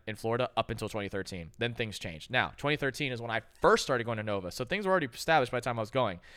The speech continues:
I see this fuck with a lime green Trace Unity shirt. Trace Unity was one of the, uh, teams in Coral Springs area, uh,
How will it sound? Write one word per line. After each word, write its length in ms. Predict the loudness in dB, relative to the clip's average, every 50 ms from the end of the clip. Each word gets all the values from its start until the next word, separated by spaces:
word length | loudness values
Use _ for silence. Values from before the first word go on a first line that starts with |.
| -18 -4 6
I 140 | 8 8 8
see 200 | 8 6 2 2
this 220 | 4 4 4 4
fuck 300 | 4 4 4 4 4 2 -6 -6 -4 -4 -4 -6 -4 4
with 300 | 6 6 6 4 2 -14 -18 -10 2 6
a 80 | 6 8
lime 600 | 8 8 6 6 8 6 6 4 2 0 -2 -2
green 400 | -2 0 2 2 2 2 0 -2
Trace 380 | 0 2 2 2 2 2 0
Unity 240 | 0 0 0 0 0
shirt. 300 | 0 2 2 2 2 2
Trace 280 | 2 2 2 2 4 2
Unity 440 | 0 2 2 4 4 4 2 0 -4 -12 -2
was 300 | 2 2 2 2 2 -2
one 200 | -2 -2 0 0
of 160 | -2 -4 -2
the, 280 | 0 0 2 2 2 2
uh, 220 | 4 4 4 4 2 -2
teams 520 | -4 -4 -2 -2 -2 -2 -4 -6 -8 -6 -4
in 200 | -2 -2 -2 -2
Coral 200 | 0 0 0 0
Springs 380 | 0 0 -4 -4 -4 -4 -4 -2
area, 500 | 2 2 4 4 4 4 2 2 0 0 -4 -8 -10
uh, 80 | -10